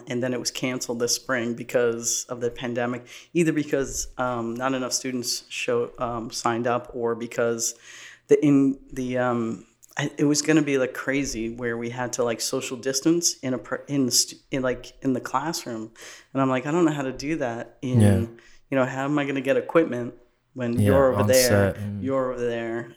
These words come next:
Speaker 1: Yeah.
Speaker 2: So
Speaker 1: So
Speaker 2: you have to
Speaker 1: I
Speaker 2: be
Speaker 1: w-
Speaker 2: standing at Central and be like, "Okay, you can come and pick it up," and you walk away, and then the pr-, <laughs> it,
Speaker 1: Yeah,
Speaker 2: it'd
Speaker 1: I,
Speaker 2: be the
Speaker 1: it,
Speaker 2: whole
Speaker 1: it's
Speaker 2: process, every class,
Speaker 1: Yeah,
Speaker 2: every class.
Speaker 1: this is, you know, production is, is a team,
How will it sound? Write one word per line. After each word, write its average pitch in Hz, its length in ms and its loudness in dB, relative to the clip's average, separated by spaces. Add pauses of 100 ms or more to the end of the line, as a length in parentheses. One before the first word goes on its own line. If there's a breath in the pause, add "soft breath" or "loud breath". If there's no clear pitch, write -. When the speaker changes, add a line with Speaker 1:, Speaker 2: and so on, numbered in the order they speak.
Speaker 1:
Yeah. 113 300 -4
Speaker 2:
So 113 40 -8
Speaker 1:
So - 200 6
Speaker 2:
you 131 60 12
have 104 120 10
to - 60 10
Speaker 1:
I 151 40 12
Speaker 2:
be 165 80 12
Speaker 1:
w- - 40 6
Speaker 2:
standing 104 460 4
at 98 120 2
Central 104 400 2
and 98 80 0
be 98 80 2
like, 98 120 2
"Okay, 135 200 2
you 131 120 -2
can 143 120 -4
come 127 340 2
and 120 160 -2
pick 127 160 0
it 117 60 -2
up," 110 140 -2
and 98 100 -4
you 101 60 -4
walk 98 280 0
away, 101 360 4
and 95 160 2
then 98 320 0
the 101 140 4
pr-, - 140 6
<laughs> - 600 4
it, 175 80 2
Speaker 1:
Yeah, 190 280 10
Speaker 2:
it'd - 120 4
Speaker 1:
I, 156 140 12
Speaker 2:
be 104 80 12
the 101 100 12
Speaker 1:
it, - 80 4
Speaker 2:
whole 107 140 6
Speaker 1:
it's - 140 6
Speaker 2:
process, 95 380 2
every 98 220 4
class, 92 420 -2
Speaker 1:
Yeah, 320 120 6
Speaker 2:
every 175 200 8
class. 92 460 -2 (120)
Speaker 1:
this 160 280 2
is, 160 240 2
you 160 80 6
know, 151 100 4
production 147 460 -2
is, 143 240 0
is 143 240 -4
a 143 60 -2
team, 143 640 0